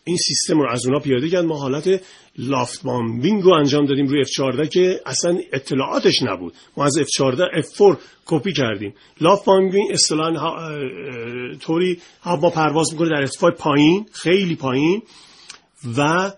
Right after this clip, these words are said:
یک مرتبه با توجه اون محاسباتی داره، با توجه اون هدفی که می‌خواد بزنه، تو اون محاسبات هواپیما رو به شدت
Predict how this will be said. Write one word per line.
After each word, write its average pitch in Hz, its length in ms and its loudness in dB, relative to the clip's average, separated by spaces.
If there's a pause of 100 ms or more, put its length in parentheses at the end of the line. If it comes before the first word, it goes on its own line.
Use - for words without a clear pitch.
(160)
یک 143 440 2
مرتبه 147 540 0
با 147 220 0
توجه 143 380 -4
اون 160 220 -2 (360)
محاسباتی 139 640 0
داره، 95 260 -8 (300)
با 185 120 -4
توجه 147 320 0
اون 143 260 0 (200)
هدفی 175 340 -2
که 151 100 0
می‌خواد 120 260 -2
بزنه، 113 260 -2
تو 127 120 -6
اون 165 140 -2
محاسبات 139 580 -4
هواپیما 135 300 -2
رو 170 80 -2
به 151 100 -4
شدت 147 460 -2